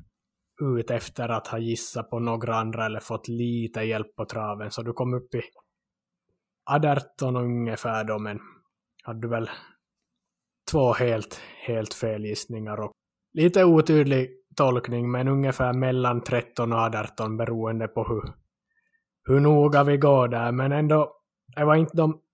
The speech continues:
lättaste arenorna, inte heller de svåraste, så vi får nog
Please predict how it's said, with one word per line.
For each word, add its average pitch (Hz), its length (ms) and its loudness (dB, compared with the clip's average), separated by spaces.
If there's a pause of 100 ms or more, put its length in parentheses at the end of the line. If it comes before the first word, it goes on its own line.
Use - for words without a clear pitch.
(200)
lättaste 147 720 0 (260)
arenorna, 127 640 0 (140)
inte 127 300 -2
heller 120 220 -2
de 120 160 -2
svåraste, 113 600 -4
så 117 240 -8 (300)
vi 117 160 -14
får 117 200 -6
nog 113 260 -8